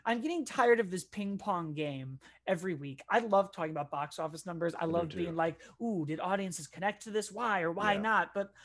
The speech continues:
Speaker 1: you know, I, it's not even really, I think I've said this on the show before. It's not even really worth doing right now.
Speaker 2: It's unfair
Speaker 1: And
Speaker 2: right now. It's just not, like, there's, there's too many qualifiers and not enough, like, and not enough data to sort of support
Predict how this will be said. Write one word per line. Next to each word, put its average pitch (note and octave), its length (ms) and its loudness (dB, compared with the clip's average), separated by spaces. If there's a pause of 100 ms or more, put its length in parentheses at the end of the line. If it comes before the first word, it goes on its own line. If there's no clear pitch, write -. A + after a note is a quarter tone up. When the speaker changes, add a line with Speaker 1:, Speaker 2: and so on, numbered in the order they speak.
(200)
Speaker 1:
you C#4 120 0
know, C4+ 80 2
I, D#4+ 240 2
it's - 160 -6
not F4+ 100 0
even D#4+ 140 -2
really, D4 260 -2
I C4+ 60 4
think D4+ 200 2
I've C#4 120 4
said A#3+ 120 2
this G#3+ 140 -8
on G#3+ 60 -4
the G3+ 40 -4
show E4 300 -4
before. - 320 -8
It's - 140 -2
not D#4 100 2
even C#4 140 -2
really C4+ 140 0
worth F#3+ 280 -2 (160)
doing C4 420 -8
right - 280 -10
now. - 180 -8
Speaker 2:
It's C3+ 160 4
unfair C#3 480 10
Speaker 1:
And F2 80 6
Speaker 2:
right E2+ 180 4
now. F2 180 0
It's F#2 200 0
just G#2+ 180 0
not, A#2+ 300 6
like, G2+ 200 2
there's, A#2 260 6
there's C3 340 8
too E3+ 220 2
many D#3+ 280 12
qualifiers C3+ 720 8
and G2+ 140 0
not G#2+ 200 2
enough, A2 340 4
like, F#2 180 -6 (280)
and D#3 160 10
not E3 100 12
enough C#3+ 220 8 (100)
data A#2+ 400 4 (340)
to A#2+ 60 -8
sort A2+ 220 0
of G#2+ 80 0
support B2+ 560 4